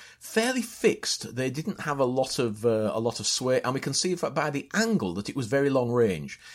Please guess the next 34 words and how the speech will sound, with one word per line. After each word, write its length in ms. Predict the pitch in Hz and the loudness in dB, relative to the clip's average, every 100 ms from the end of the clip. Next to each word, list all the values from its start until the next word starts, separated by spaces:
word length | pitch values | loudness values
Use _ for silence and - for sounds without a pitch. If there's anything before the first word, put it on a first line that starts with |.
| - - | -18 -4
This 300 | 107 185 - | 4 4 4
would 140 | 160 | 2
have 80 | 139 | 2
been 180 | 127 120 | 0 -2
firing 380 | - 131 127 127 | 0 2 2 2
almost 260 | 127 117 | 2 0
at 80 | - | 0
the 80 | 113 | 0
maximum. 560 | 127 151 - 117 92 | 0 0 -2 0 0
So 120 | 90 107 | 0 0
this, 200 | 151 139 | 0 -2
these 320 | 127 170 135 | -2 -2 -2
guns 440 | 110 139 123 101 | 0 2 2 -4
were 520 | - 104 110 107 101 - | -8 -4 -2 0 -2 -4
originally 460 | 104 131 139 110 | -2 0 0 0
used 300 | 104 104 101 | 2 2 0
for 80 | - | -2
long 320 | 95 151 165 | 0 2 2
range 260 | 120 95 85 | 2 0 -2
firing. 520 | - 104 101 101 98 - - - | -2 2 2 2 0 -4 -20 -8
When 300 | - 120 120 | 2 2 4
the 120 | 117 | 4
infantry 360 | 170 165 113 92 | 2 0 -4 -4
got 260 | 98 - | -6 -6
closer, 560 | - 98 95 - 92 82 | -6 0 0 0 -2 -4
you 140 | 104 92 | -6 -6
took 220 | - 113 | -6 -6
your 100 | 92 | -6
gun 160 | 90 | -6
outside 440 | 87 - - 87 82 | -6 -10 -10 -10 -8
and 100 | 82 | -8
you 80 | 82 | -8
fought 340 | - 87 - | -8 -8 -8
outside. 600 | 73 - - 78 64 - | -10 -8 -8 -10 -12 -16